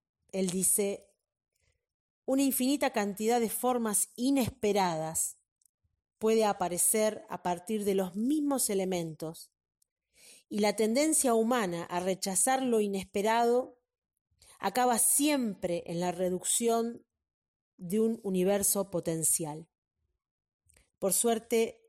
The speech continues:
mi tendencia humana a rechazar lo inesperado no se quedó ahí, y me animé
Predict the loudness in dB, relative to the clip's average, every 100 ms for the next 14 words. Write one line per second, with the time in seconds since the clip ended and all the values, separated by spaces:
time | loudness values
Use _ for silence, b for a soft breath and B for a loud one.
0 | _ _ _ -12 -8 -6 -4 -2 0 2
1 | 2 0 0 -2 0 -2 -6 -12 _ _
2 | _ _ -16 -12 -8 -6 -4 -2 0 0
3 | 0 -2 -4 -6 -2 0 2 0 -2 -8
4 | _ _ _ _ _ _ _ _ -2 0
5 | 0 0 0 2 2 2 -2 -8 _ _
6 | _ _ _ _ _ _ _ -20 _ _
7 | -10 -8 -6 -6 -6 -8 -12 -18 _ _
8 | -20 _ _ -6 -2 0 0 0 0 0
9 | -4